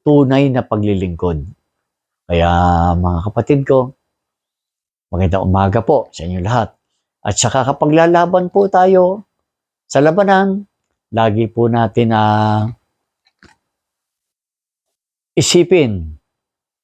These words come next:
one with God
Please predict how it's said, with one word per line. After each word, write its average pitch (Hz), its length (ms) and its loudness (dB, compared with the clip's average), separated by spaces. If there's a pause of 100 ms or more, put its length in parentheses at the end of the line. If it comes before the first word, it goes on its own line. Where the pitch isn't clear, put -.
(1700)
one 139 320 4
with 185 240 2
God 120 400 0